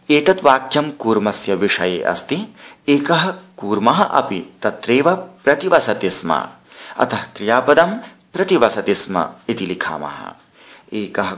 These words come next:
કૂર્મઃ અપી તત્રૈવ પ્રતિવસતિ સ્મ. ङ. અહમ આકાશમાર્ગેણ અન્યત્ર ગંતુમ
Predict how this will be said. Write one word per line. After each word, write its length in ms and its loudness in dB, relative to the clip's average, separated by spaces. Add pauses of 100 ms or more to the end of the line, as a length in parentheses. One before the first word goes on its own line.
કૂર્મઃ 480 4
અપી 400 2 (420)
તત્રૈવ 580 2 (480)
પ્રતિવસતિ 640 0
સ્મ. 220 -6 (920)
ङ. 140 4 (1120)
અહમ 380 0 (160)
આકાશમાર્ગેણ 1080 2 (360)
અન્યત્ર 480 2
ગંતુમ 720 -2